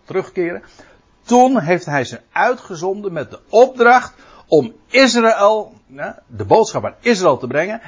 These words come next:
En als het aan Israël, bij Israël zou vallen, dan zou het vervolgens via Israël ook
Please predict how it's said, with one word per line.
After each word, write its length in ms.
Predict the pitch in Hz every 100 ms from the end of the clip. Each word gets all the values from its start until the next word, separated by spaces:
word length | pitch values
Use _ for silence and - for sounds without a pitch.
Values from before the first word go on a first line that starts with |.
| -
En 320 | 165 123 - _
als 260 | - 160 -
het 120 | 113
aan 220 | 98 90 _
Israël, 760 | - 285 240 208 151 113 98 - _ _ _
bij 240 | 113 151
Israël 320 | 202 202 165 117
zou 240 | 107 78
vallen, 600 | 67 - 165 233 269 349
dan 120 | 214
zou 180 | 170 143
het 80 | 117
vervolgens 600 | 104 87 185 214 220 -
via 380 | - 285 294 220
Israël 380 | 220 214 214
ook 280 | - 175 -